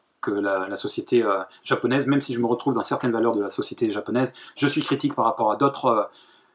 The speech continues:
euh, d'autres valeurs, je sais pas, oui, valeurs, parce que la, non, bref, d'autres valeurs de la, la société japonaise, je suis critique de la société japonaise, et j'ai des difficultés à m'intégrer complètement, totalement, euh, en harmonie, enfin en harmonie,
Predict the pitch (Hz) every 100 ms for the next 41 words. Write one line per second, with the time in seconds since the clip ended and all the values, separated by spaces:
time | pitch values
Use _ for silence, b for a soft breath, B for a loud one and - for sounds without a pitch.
0 | b _ - 107 101 104 123 123 127 -
1 | - - 110 135 151 147 131 151 - 175
2 | 196 170 160 160 - 127 120 110 107 110
3 | 104 104 113 - - - 131 123 123 135
4 | 143 135 117 117 107 98 98 - _ _
5 | _ _ 113 - 113 - - 113 107 107
6 | 135 151 139 156 208 233 165 139 - -
7 | - - 107 - 107 175 - 123 117 117
8 | 120 131 123 170 160 139 160 151 b b
9 | b _ 113 113 110 123 151 151 135 139
10 | - 180 175 165 151 147 147 147 143 143
11 | 139 b b _ 113 110 127 147 147 147
12 | 147 151 151 - 110 101 101 95